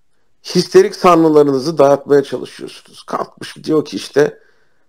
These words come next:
"Osman Kavala niye hapiste?" Ya kusura bakmayın, bak bu kadar insan,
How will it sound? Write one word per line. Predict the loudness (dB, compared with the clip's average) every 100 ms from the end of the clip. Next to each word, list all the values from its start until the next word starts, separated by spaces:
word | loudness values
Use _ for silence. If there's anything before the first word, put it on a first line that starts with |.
| _ 0
"Osman | 2 2 0 0
Kavala | 2 2 4 4
niye | 4 4
hapiste?" | 2 -2 -12 -8 -2
Ya | 2 2 2 -4 -14
kusura | -4 4 4 4
bakmayın, | -4 -2 0 0
bak | -4 -6
bu | 2
kadar | 4 4
insan, | 0 0 0 0 -4